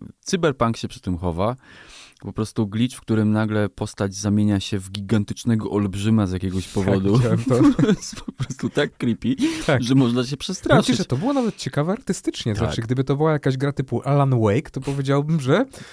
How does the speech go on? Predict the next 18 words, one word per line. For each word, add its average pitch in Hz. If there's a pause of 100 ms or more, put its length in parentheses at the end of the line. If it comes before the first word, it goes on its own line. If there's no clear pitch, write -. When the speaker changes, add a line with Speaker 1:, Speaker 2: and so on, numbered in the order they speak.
(140)
Speaker 2:
fajny 143
pomysł, 165
żeby 117
stworzyć 120
taki 117
creepy 123
klimat, 104
ale 131
to 139
nie 131
było 123
zamierzone, 92
więc 92 (400)
Speaker 1:
No 117
niemniej 151
wyszło 196
tutaj 196
trochę 156